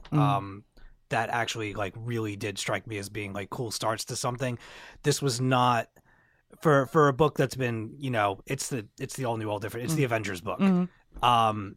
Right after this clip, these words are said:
Speaker 2: and the pedigree that it's got on it, I just would have expected a little bit more of a, of a blast off.
Speaker 1: Mm-hmm.
Speaker 2: You know, it was kind of like a, like a, a soft, like, lobbing of, of, uh, getting a team together. And as much as I've been complaining about,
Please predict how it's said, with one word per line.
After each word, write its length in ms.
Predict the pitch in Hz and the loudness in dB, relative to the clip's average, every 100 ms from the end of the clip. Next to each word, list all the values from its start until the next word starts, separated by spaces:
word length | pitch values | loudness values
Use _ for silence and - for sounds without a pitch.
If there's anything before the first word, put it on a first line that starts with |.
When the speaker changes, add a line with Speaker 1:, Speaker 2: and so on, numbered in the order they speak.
| _ | _
Speaker 2:
and 120 | 135 127 | -2 -2
the 40 | |
pedigree 480 | 131 151 143 135 123 | 2 4 4 2 0
that 120 | 113 | -2
it's 100 | 110 | -2
got 260 | - 147 143 | 2 4 4
on 220 | 113 113 | 2 0
it, 100 | 107 | -2
I 100 | 117 | -2
just 200 | 117 110 135 | -2 -4 -4
would 100 | 113 | -4
have 120 | 107 | -4
expected 460 | 104 - 110 120 110 | -8 -4 -4 -4 -6
a 40 | |
little 200 | 107 107 | -6 -6
bit 160 | 110 - | -8 -6
more 200 | 110 104 | -4 -4
of 120 | 101 | -4
a, 240 | 104 98 - _ _ - | -4 -4 -6 _ _ -10
of 100 | 117 | -8
a 60 | |
blast 460 | 107 110 101 95 - | -4 2 2 2 -2
off. 380 | 98 - - - | -4 -6 -14 -4
Speaker 1:
Mm-hmm. 240 | 160 156 151 - - | 2 2 2 -4 -10
Speaker 2:
You 100 | 113 | -2
know, 160 | 107 | -2
it 20 | 107 | -2
was 100 | 107 | -4
kind 260 | - 120 | -4 -2
of 100 | 110 | -2
like 140 | 107 101 | -4 -4
a, 100 | 101 | -4
like 180 | 107 101 | -4 -6
a, 200 | 101 104 | -8 -8
a 100 | 113 | -8
soft, 640 | 104 - - 120 110 - - 110 | -6 -4 0 2 0 -4 -12 -10
like, 200 | 101 - - - - _ _ _ _ - | -10 -12 -20 -20 -20 _ _ _ _ -12
lobbing 800 | 120 120 110 113 110 104 92 101 | -4 4 4 4 2 -2 -6 -4
of, 400 | 113 104 98 110 | -4 -4 -6 -8
of, 240 | - 104 | -6 -4
uh, 420 | 104 98 92 95 92 _ - - | -2 -2 -2 -8 -14 _ -20 -8
getting 240 | 135 123 | -6 -4
a 40 | 107 | -6
team 300 | - 170 160 | -4 0 0
together. 600 | 113 104 101 104 104 - | 0 0 0 -2 -4 -4
And 280 | 120 110 110 | -4 -4 -6
as 180 | 123 131 | -4 4
much 200 | 170 165 | 4 6
as 80 | 156 | 4
I've 140 | 147 | 4
been 160 | 139 135 | 2 0
complaining 440 | 123 135 123 117 | -2 -2 -2 -2
about, 340 | 113 110 104 | 0 0 0